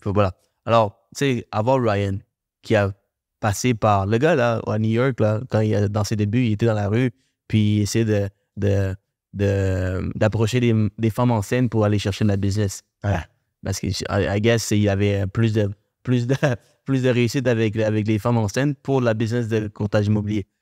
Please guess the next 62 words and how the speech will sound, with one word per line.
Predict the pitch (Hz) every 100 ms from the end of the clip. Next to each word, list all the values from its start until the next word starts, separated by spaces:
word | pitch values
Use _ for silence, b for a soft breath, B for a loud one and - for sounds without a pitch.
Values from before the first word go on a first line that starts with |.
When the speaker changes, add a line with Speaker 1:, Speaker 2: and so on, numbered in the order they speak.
| b -
Speaker 2:
Ok. | -
Speaker 1:
Puis | 120
il | 117
a |
monté | 117 123 135
tous | 127 156
les | 135
échelons, | 127 113 123 143
puis | 156 123
aujourd'hui, | 117 113 120 131
il |
vend | 110 120
la | 107
propriété | 113 110 110
la | 107
plus | 104
chère, | 101 104 110
deux | 110
cent | 117
cinquante | 113 107 95
millions. | 98 90 - _ _ _ -
La | 101
propriété | 110 113 120
la | 110
plus | 110
chère | 127 117 -
actuellement | 120 113 120 120 117
à | -
vendre, | 104 107 117 120
deux | 107
cent | 104
cinquante | 107 101 101
millions, | 104 107 113 _ _ -
à | 101
Manhattan. | 110 104 101 101 98 _ _ _ -
Donc, | 110 123 95
ce | 120
gars-là | 120 135 165
Speaker 2:
Qui | 170
a, | 131 107
qui | -
a, | 110
qui | 101 - 120
a, | 113
qui | 101 110
a |
le | 107
listing | 107 - 139 143
pour | 110
ça ? |
Speaker 1:
Ouais, | 123 117
c'est | 123
lui, | 123
c'est | - 120
lui, | 120
c'est | -
lui | 127
qui | 120
a |
le | 113
listing. | 110 - 117
Donc, | 123